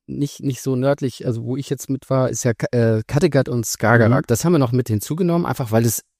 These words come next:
Speaker 1: einfach, also im, im Sprachgebrauch nennen das viele auch Ostsee.
Speaker 2: Ja,
Speaker 1: Das sind
Speaker 2: ja.
Speaker 1: aber eigentlich eigene Seegebiete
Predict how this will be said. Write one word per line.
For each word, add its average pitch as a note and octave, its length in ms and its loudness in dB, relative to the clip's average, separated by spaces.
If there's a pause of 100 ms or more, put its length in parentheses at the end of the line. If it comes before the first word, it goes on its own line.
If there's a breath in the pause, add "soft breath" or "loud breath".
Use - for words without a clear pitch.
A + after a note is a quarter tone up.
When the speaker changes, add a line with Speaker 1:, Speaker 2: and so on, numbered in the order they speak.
(180)
Speaker 1:
einfach, G#2+ 400 -8
also G2+ 380 -2 (180)
im, A2 300 -6
im F#2 80 -4
Sprachgebrauch G2+ 640 -2 (160)
nennen F#2 460 -2
das G2+ 160 0
viele G#2 260 2
auch F#2 160 -2
Ostsee. - 560 -4
Speaker 2:
Ja, E2+ 260 4
Speaker 1:
Das G#2 120 -14
sind G#2+ 80 0
Speaker 2:
ja. F#2+ 60 2
Speaker 1:
aber G2 120 0
eigentlich A2 320 -2
eigene A2 240 0
Seegebiete B2+ 540 -4